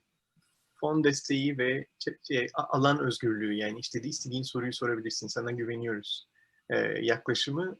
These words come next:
e, nadir bir yaklaşım. Aynı zamanda temel bilimlere çok önem veren bir enstitü. Hani burada tabii ki, e, çevrimsel metotlar da, yani işte direkt insan hayatını, e, ertesi gün etkileyecek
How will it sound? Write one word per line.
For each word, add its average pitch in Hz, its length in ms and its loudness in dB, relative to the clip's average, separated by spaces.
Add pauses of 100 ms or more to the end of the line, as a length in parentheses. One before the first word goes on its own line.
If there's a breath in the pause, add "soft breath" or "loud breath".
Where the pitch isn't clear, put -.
e, 117 340 0 (220)
nadir 143 380 6
bir 127 60 2
yaklaşım. 120 480 -2
Aynı 143 180 4
zamanda 165 340 4
temel 135 420 4
bilimlere 127 420 2
çok 113 160 -4 (200)
önem 131 260 6
veren 113 260 6
bir 104 60 0
enstitü. - 360 -8 (500)
Hani 131 220 2
burada 135 360 6 (580)
tabii 135 220 2
ki, 127 360 0
e, 113 320 2 (100)
çevrimsel 127 580 6 (180)
metotlar 127 580 4
da, 110 60 4
yani 104 160 0
işte 110 200 -6 (200)
direkt 127 260 2
insan 123 220 0
hayatını, 120 460 0 (260)
e, 110 240 2 (220)
ertesi 139 360 4
gün 160 100 8
etkileyecek 120 520 0